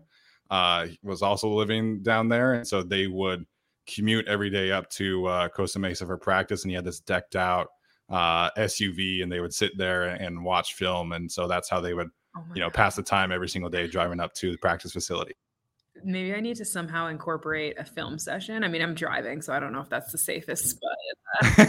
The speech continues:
Speaker 1: <laughs>
Speaker 2: I need to take some pages out of his <laughs> book.
Speaker 1: <laughs> It's all good. It's all good.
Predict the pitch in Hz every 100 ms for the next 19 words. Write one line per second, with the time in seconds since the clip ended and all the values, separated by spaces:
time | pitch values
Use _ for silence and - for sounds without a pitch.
0 | - 277 180 160 - 175 156 170 190 170
1 | 160 160 143 170 - - 233 214 311 -
2 | - _ - - - - - _ _ _
3 | _ _ - _ _ _ _ - 127 240
4 | - 370 339 233 151 - - - _ _
5 | - 320 277 - 104 98 92 82 92 -
6 | 95 85 82